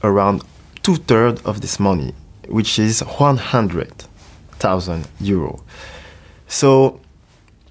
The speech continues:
basically, when you have this amount of money, you should invest, but you should invest really smart. Why? Because if you invest in classical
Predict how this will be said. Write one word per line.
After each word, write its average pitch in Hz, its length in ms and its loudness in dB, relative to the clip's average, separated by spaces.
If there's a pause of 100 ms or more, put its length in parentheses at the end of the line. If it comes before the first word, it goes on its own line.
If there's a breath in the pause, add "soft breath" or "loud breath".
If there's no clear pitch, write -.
(300)
basically, 143 680 2
when 131 180 2
you 127 60 4
have 113 160 0
this 175 220 -4
amount 117 280 2
of 107 160 -4
money, 113 420 2
you 113 220 -4
should 104 480 -6 (200)
invest, 101 640 -4 (220)
but 170 180 2
you 180 100 0
should 160 300 -4 (120)
invest 117 580 0 (140)
really 117 500 2 (1080 loud breath)
smart. - 640 -4 (320 loud breath)
Why? 117 400 2 (140)
Because 131 500 2
if 208 200 0
you 190 60 4
invest 135 720 2 (300)
in 131 380 4 (360)
classical 139 680 0